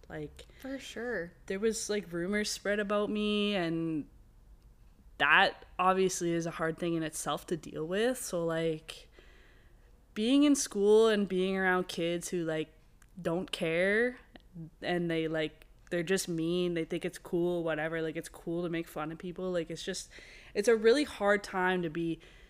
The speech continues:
Speaker 1: questioning your sexuality and be trying to figure that out because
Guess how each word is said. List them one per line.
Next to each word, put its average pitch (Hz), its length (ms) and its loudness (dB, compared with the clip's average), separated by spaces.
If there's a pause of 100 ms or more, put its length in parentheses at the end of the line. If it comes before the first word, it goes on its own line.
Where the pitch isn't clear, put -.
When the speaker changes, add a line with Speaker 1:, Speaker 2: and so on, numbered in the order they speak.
(280)
Speaker 1:
questioning 180 580 0
your 165 120 -2
sexuality 160 880 0
and 156 140 -4
be 156 120 -4
trying 165 400 -4
to 165 60 -2
figure 165 440 -6
that 151 160 -2
out 156 340 -6
because 147 920 -8